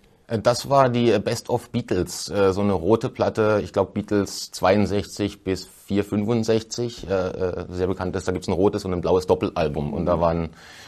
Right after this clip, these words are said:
Speaker 1: She Loves You, Love Me Do und Ticket to Ride drauf. Ja, also die drei Songs, äh, speziell She Loves You, äh, das war prägend. Ja, ab da wollte ich Musiker werden und alles andere im Leben war mir eigentlich relativ egal.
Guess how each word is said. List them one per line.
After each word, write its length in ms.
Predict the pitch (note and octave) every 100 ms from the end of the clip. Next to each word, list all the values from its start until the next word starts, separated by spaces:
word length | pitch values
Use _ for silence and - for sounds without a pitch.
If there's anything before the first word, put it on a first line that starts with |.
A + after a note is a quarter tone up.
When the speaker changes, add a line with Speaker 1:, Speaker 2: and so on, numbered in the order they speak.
| -
Speaker 1:
She 120 | - G#2
Loves 240 | G2+ F2+
You, 180 | G2 G2
Love 240 | F#2 F2
Me 120 | F#2+ E2+
Do 280 | F#2 G2
und 300 | E2 E2+ D#2
Ticket 260 | - G2 F2
to 80 | F2+
Ride 300 | D#2+ E2+ -
drauf. 340 | D#2+ D2 -
Ja, 100 | D2
also 180 | C#2 D2+
die 100 | E2+
drei 220 | E2+ D#2
Songs, 440 | D#2+ D#2+ F#2 F2+ -
äh, 80 | E2
speziell 380 | E2+ F2+ E2+ F2
She 100 | -
Loves 280 | D#2 F2 D#2+
You, 240 | D2+ D2+ -
äh, 720 | E2 C#2+ C2 - G1+ C2+ - -
das 220 | E2 -
war 180 | D#2+ D2
prägend. 460 | - F2+ E2+ B1+ -
Ja, 100 | D2+
ab 240 | - D#2+
da 120 | E2
wollte 220 | D#2+ E2 E2
ich 200 | - - -
Musiker 480 | F2+ F2+ F2+ F2+
werden 240 | F2+ F2 E2+
und 140 | D#2+
alles 200 | - D#2
andere 260 | - E2+ F2
im 120 | E2
Leben 220 | D#2+ D#2+
war 100 | D2+
mir 260 | D#2+ D#2 D2
eigentlich 280 | E2+ D#2 -
relativ 340 | D#2 D#2 E2
egal. 240 | D2+ A#1+